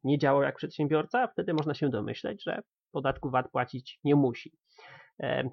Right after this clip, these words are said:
jak oszacować, czy działaliśmy jako przedsiębiorca przy danej transakcji? E, w praktyce oznacza to tyle, że jeśli przygotowujemy profesjonalne banery, zorganizujemy dużą akcję marketingową, samodzielnie uzyskamy warunki zabudowy,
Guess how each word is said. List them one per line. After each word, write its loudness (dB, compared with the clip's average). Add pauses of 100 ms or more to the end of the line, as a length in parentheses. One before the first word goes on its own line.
jak 0
oszacować, 2
czy -2
działaliśmy 2
jako -2
przedsiębiorca -2
przy -12
danej -6
transakcji? -8 (760)
E, -6
w -20
praktyce 0
oznacza 0
to -2
tyle, -2
że -4
jeśli -6
przygotowujemy 0
profesjonalne -4
banery, -2
zorganizujemy 0
dużą 0
akcję 0
marketingową, -2
samodzielnie 4
uzyskamy -4
warunki -4
zabudowy, -4